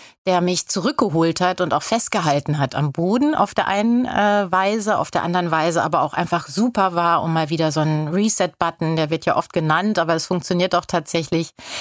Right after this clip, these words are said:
einen Reset-Button zu drücken, was die Ernährung angeht, was vielleicht zu viel Party angeht, ähm, ja, was mich auch, äh, gehalten hat und geschützt hat vor einem vielleicht drohenden Burnout in der ein oder anderen Situation in meinem Leben. Also das Fasten ist für mich ein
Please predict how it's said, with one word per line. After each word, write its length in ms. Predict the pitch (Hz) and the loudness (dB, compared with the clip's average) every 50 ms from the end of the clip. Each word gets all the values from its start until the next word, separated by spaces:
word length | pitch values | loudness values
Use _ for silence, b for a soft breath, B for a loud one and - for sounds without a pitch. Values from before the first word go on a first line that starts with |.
| B B B | B B B
einen 120 | - 180 175 | -4 -2 0
Reset-Button 760 | 196 220 240 233 - 214 190 - - 190 175 175 - 180 170 | 2 0 0 0 0 -2 -2 -2 -2 -4 -4 -2 -2 -2 -2
zu 180 | - - 180 147 | 0 -2 -4 -2
drücken, 420 | - 156 175 170 - 170 160 156 | 0 0 0 0 0 0 0 0
was 180 | 156 151 - - | 0 0 0 0
die 80 | 156 | 0
Ernährung 520 | 151 190 175 170 175 175 165 160 170 165 - | 0 2 2 2 2 2 2 2 0 -2 0
angeht, 420 | - 151 147 147 143 147 151 - | 0 0 0 0 0 -2 -2 0
was 160 | 160 151 - | -2 -2 0
vielleicht 300 | - 202 175 175 175 - | 0 0 0 0 0 0
zu 100 | - 240 | -2 -4
viel 160 | - - 214 | -2 -2 -4
Party 500 | 196 - - - 170 165 - - 175 147 | -4 -4 -2 0 0 0 0 0 -2 -2
angeht, 580 | - 147 151 151 151 139 143 139 139 143 139 - - | 0 0 0 0 0 0 0 0 0 0 -2 -4 -4
ähm, 380 | 156 156 147 147 151 147 147 143 B B B B B B B B B B B | -2 -2 0 0 0 -2 -2 -4 B B B B B B B B B B B
ja, 200 | 160 175 190 165 | -2 -2 0 0
was 180 | 185 185 - - | 0 -2 0 0
mich 220 | 196 185 - - | -2 -2 0 0
auch, 380 | 170 175 180 175 175 170 - - | 2 2 2 2 0 0 0 0
äh, 260 | 170 170 165 160 160 | 0 2 2 2 0
gehalten 520 | 156 170 156 170 240 285 - - 240 185 165 | 0 -2 0 2 0 0 2 0 -2 0 0
hat 160 | 156 - - | 0 0 -2
und 120 | 170 156 | -4 -2
geschützt 560 | - 170 151 - - 320 330 - - - - | -2 -2 -2 0 0 0 -2 -2 -4 -6 -2
hat 200 | - 156 139 - | 0 -2 -2 -2
vor 200 | - - - 170 | -4 -4 -2 0
einem 440 | 160 156 160 156 151 151 151 147 143 - | 0 2 0 0 0 -2 -2 -4 -6 -6
vielleicht 400 | - 175 165 165 160 - - 131 | -2 0 0 0 0 -2 -2 0
drohenden 380 | 202 220 220 196 170 160 135 | 0 2 2 2 0 0 0
Burnout 540 | 135 165 170 190 202 214 - 185 180 185 180 - | 2 2 4 4 2 2 2 2 2 2 0 0
in 140 | 180 170 170 | -2 -2 0
der 120 | 165 - | 0 0
ein 200 | 147 165 175 180 | 0 0 0 2
oder 160 | 175 170 - | 0 0 0
anderen 340 | - 160 170 160 151 165 160 | 0 -2 -2 -2 0 0 0
Situation 640 | 147 165 156 - 170 156 147 - - - 160 160 156 | 0 -2 -2 0 -2 -2 -2 -2 -2 0 0 0 0
in 80 | 151 | 0
meinem 240 | 147 147 143 143 143 | 0 0 0 0 0
Leben. 320 | 139 139 143 143 143 151 - | -2 0 -2 -2 -4 -4 -6
Also 200 | - 160 160 180 | -6 -2 -2 -2
das 120 | 170 - | -2 0
Fasten 360 | - - 226 226 - - 240 | 0 0 0 0 -2 -4 -4
ist 260 | - - 220 - - | -2 -2 -2 -2 -2
für 100 | - 190 | -2 0
mich 280 | 180 180 196 208 185 - | 0 0 0 0 0 0
ein 260 | 175 170 165 165 160 | 0 0 0 0 -2